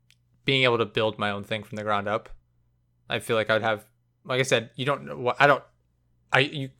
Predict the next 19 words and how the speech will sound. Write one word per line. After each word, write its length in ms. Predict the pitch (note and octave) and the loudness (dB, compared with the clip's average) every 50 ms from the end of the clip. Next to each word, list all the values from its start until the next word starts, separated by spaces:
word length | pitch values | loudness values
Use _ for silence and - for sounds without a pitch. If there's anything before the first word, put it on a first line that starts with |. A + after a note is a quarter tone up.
| - | 0
I 80 | - C#3+ | 0 0
could 300 | C#3 - - C#3 C3 C3 | 2 4 2 2 2 2
say, 260 | - - C3 B2 B2 | 2 6 6 8 8
like, 220 | A2+ G#2 G#2 G#2 - | 6 4 2 4 6
"Oh, 180 | D#3+ E3 C#3+ | 8 8 8
this 180 | A#2+ B2+ - - | 6 4 0 -2
is 60 | B2 | -2
the 60 | A2+ A2 | -2 2
type 160 | C3 A#2+ G#2 | 2 2 2
of 60 | - | 2
company 240 | - A#2 G#2+ A#2+ A2+ | -2 -2 -2 -2 -6
you're 80 | G#2+ | -6
getting," 320 | G#2 A2 G#2+ G#2 G#2+ A2 G#2+ | -2 0 0 0 0 -4 -6
for 160 | - - A#2+ | -8 -8 -6
the 80 | G#2 G2 | -6 -4
sake 200 | - A2+ A2 - | 0 0 0 0
of 60 | A2+ | 2
the 60 | G#2+ | 0
hypothetical. 720 | G#2+ G#2+ - G2+ - A2 G#2 A2 G#2+ - B2 B2 B2+ _ | 0 0 -2 -4 -2 -2 -2 -2 0 -2 -2 -2 -2 _